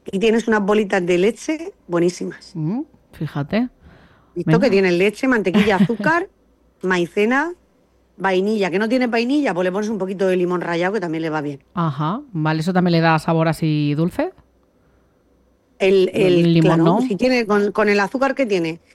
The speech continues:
Speaker 1: Si no lo queréis
Speaker 2: Vale.
Speaker 1: hacer con azúcar, porque estamos a dieta, pues le ponemos treinta gramos de eritritol, de
Speaker 2: Esa,
Speaker 1: sacarina.
Speaker 2: esa alternativa me gusta. <laughs>
Speaker 1: Vale. Que a mí me gusta más echarle es un chorrito de leche condensada,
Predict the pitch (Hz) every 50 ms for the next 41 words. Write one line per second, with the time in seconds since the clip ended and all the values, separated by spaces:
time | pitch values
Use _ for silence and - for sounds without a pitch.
0 | _ _ _ - - 262 254 254 294 311 302 320 - - 320 311 302 294 302 294
1 | - 285 285 285 269 - - 294 269 277 240 196 220 226 226 269 269 269 262 277
2 | 277 277 - 302 254 285 254 220 208 196 190 185 196 208 226 240 240 - 233 226
3 | 202 220 214 208 220 220 220 208 190 202 190 196 180 190 190 180 - 240 247 254
4 | 254 247 247 247 226 202 185 185 180 175 170 165 156 156 - _ _ _ - 202
5 | 175 185 185 175 170 175 226 277 294 269 262 254 170 170 196 185 175 180 170 175
6 | 165 170 170 160 147 151 147 147 139 139 - - - 160 - _ - - 180 -
7 | - - 185 - - - 214 - _ - 208 208 - 180 180 190 196 196 208 202
8 | 190 165 151 - _ _ _ _ _ _ _ _ _ _ _ _ _ _ - -
9 | 240 233 226 220 220 220 - - 214 233 254 277 285 269 269 285 285 - 269 262
10 | 269 277 277 254 247 - 269 269 269 285 294 285 240 247 294 285 - - _ -
11 | - 247 233 - 151 - 277 254 269 233 226 226 190 220 202 196 190 180 170 160
12 | - 160 175 156 156 -